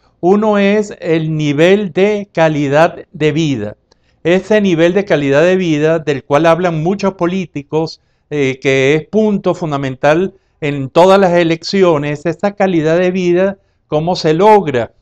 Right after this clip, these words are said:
Primero, ¿qué es calidad de vida? Y viene dado por esa sensación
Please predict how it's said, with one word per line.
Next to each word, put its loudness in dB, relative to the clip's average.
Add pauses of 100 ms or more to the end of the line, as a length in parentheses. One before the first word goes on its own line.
(100)
Primero, 0
¿qué 2
es -4
calidad 0
de 2
vida? -2 (320)
Y -4
viene 0
dado 2
por 0
esa -2
sensación -2